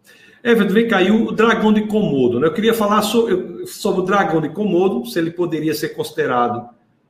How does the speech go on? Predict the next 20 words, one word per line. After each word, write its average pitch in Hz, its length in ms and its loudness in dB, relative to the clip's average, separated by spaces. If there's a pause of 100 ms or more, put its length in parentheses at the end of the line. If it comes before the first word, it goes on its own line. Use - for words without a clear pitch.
em 147 80 -2
algum 160 260 2
sentido, 175 600 -2
um 190 40 0
tipo 165 300 -4
de 156 100 -4
dinossauro, 180 920 -2
e 208 180 4
depois 214 640 4
falar 202 260 0
sobre 202 200 -2
a 202 40 -4
questão 190 360 -4
dos 147 280 -4
dragões. 147 1040 -2 (1000)
Então, 180 160 -2
dragão 220 340 2
de 214 160 2
Komodo, 160 480 0
você - 540 -10